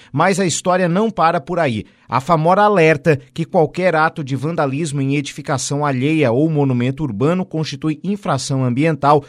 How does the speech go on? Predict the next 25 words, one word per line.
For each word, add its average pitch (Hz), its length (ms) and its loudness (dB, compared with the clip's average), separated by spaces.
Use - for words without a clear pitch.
e 120 140 2
é 151 60 4
passível 160 500 -2
de 151 140 -2
multa 147 480 -2
de 113 180 -2
mil 135 420 0
a 151 160 0
cinquenta 170 640 -4
mil 151 200 -4
reais. 123 420 -4
Se - 160 -2
o 151 120 4
ato 170 240 2
for 165 180 -4
realizado 151 500 0
em 156 60 0
monumento 151 640 0
ou 160 280 0
algo 123 280 0
tombado, 156 680 2
a 143 160 4
multa 190 340 0
é 180 40 2
aplicada 170 600 -2